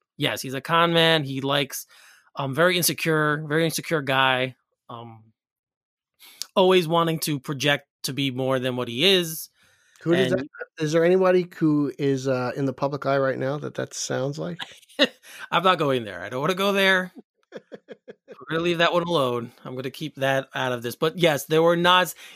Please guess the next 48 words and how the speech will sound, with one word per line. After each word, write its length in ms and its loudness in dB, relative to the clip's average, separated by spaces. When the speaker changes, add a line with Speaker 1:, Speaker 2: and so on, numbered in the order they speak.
Speaker 1:
even 360 2
to 680 0
the 160 2
person 380 2
who 140 2
shall 200 4
not 220 2
be 100 -2
named 500 -2
from 220 -2
that 240 0
era. 420 2
I 180 4
got 300 4
a 60 4
little 200 2
bit 140 0
of 160 0
that 260 -2
from 520 -10
his, 300 -6
from 180 -6
Speaker 2:
Mm. 40 -10
Speaker 1:
this 100 -10
performance 440 -16
as 100 -10
well. 140 -4
Speaker 2:
Mm-hmm. 140 -4
Speaker 1:
So 60 -2
Speaker 2:
Yeah. 120 -18
Speaker 1:
just 220 2
thinking 340 4
back 320 2
to 580 0
the 200 -4
eighties, 260 2
and 100 2
I 80 4
tried, 380 2
I 180 0
tried 280 0
to 100 0
go 260 2
back 300 2
there 280 0
and 240 -8
see, 680 -2
uh, 200 -6